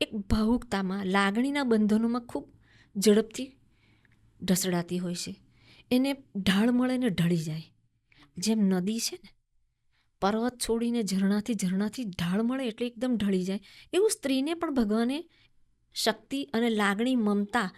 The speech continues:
એને હેતાળ બનાવી છે. એટલે આપણે એને મહિલા કહીએ છીએ. મહિલા એટલે મળતાવડી, મમતાપણું. પણ એની પાછળ હી પણ છે, એટલે કે હિમાલય જેવું દ્રઢતા પણ છે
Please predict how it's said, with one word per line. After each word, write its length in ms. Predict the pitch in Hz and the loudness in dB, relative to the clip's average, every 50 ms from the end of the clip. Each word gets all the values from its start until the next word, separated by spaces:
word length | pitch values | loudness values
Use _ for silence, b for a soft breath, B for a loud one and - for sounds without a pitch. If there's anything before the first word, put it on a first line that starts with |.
| B B B B B B | B B B B B B
એને 140 | 247 262 262 | 0 0 2
હેતાળ 440 | - - 214 196 - - 180 175 170 | 2 2 0 0 2 0 0 0 0
બનાવી 260 | 170 170 170 175 175 | 0 -2 0 0 0
છે. 100 | 170 202 | 0 0
એટલે 180 | 285 - 349 381 | -2 0 -2 -2
આપણે 180 | 370 - 339 | 0 -2 -2
એને 120 | 320 320 311 | -2 0 0
મહિલા 440 | 262 233 214 196 190 170 175 170 | 2 2 4 4 4 2 2 0
કહીએ 320 | 165 - 160 156 156 160 165 | -2 -4 -6 -6 -6 -8 -8
છીએ. 300 | - - - - 214 - _ _ _ _ _ B B B B B B B | -10 -12 -16 -18 -20 -20 _ _ _ _ _ B B B B B B B
મહિલા 300 | 214 202 208 208 208 208 | 2 2 4 4 2 0
એટલે 180 | 202 196 208 208 | -2 -2 -2 0
મળતાવડી, 720 | 196 180 175 170 175 - 180 170 170 170 175 180 175 _ _ _ _ _ _ _ _ _ 208 | 0 0 -2 -2 -4 -6 -4 -4 -2 -4 -4 -6 -8 _ _ _ _ _ _ _ _ _ 0
મમતાપણું. 720 | 196 196 190 190 190 190 190 190 185 - 175 170 175 185 B B B B B B B - | 2 2 2 0 0 -2 -4 -4 -2 -2 -2 -2 -2 -4 B B B B B B B 2
પણ 80 | 349 | 2
એની 200 | 339 294 285 320 | 4 2 2 0
પાછળ 300 | 330 294 269 254 - 285 | 0 0 0 2 2 0
હી 220 | 254 - 214 208 220 | 0 0 -4 -4 -4
પણ 200 | - 208 185 175 | -4 -2 -2 -2
છે, 180 | - - 185 | -4 -6 -8
એટલે 200 | 180 185 226 269 | -8 -6 -6 -4
કે 100 | 269 339 330 339 - | -4 -4 -2 2 4
હિમાલય 440 | 196 185 185 196 214 220 233 226 | 6 6 6 4 4 4 2 0
જેવું 300 | 208 190 208 220 233 208 | 0 0 -2 -2 -2 -2
દ્રઢતા 360 | 165 175 202 160 156 - 180 196 | -2 -2 -2 -2 -2 -2 -4 -4
પણ 180 | - 233 247 | -4 -6 -8
છે 220 | 254 - 294 - | -8 -10 -16 -18